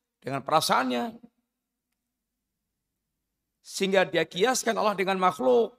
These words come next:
Ini bicara Allah tanpa ilmu. Akhirnya terjebak dalam perbuatan syirik. Makanya berbicara tentang Allah tanpa ilmu adalah sumber segala macam bentuk kesesatan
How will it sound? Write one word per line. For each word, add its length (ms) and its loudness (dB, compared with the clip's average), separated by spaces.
Ini 240 -4
bicara 320 -2
Allah 160 0
tanpa 320 -2
ilmu. 320 -8
Akhirnya 400 -6
terjebak 400 -2
dalam 160 -2
perbuatan 480 -2
syirik. 440 -10
Makanya 560 -2
berbicara 400 -2
tentang 240 -2
Allah 80 0
tanpa 240 -2
ilmu 240 -4
adalah 240 -2
sumber 560 -4
segala 400 -2
macam 320 -4
bentuk 320 -6
kesesatan 720 -2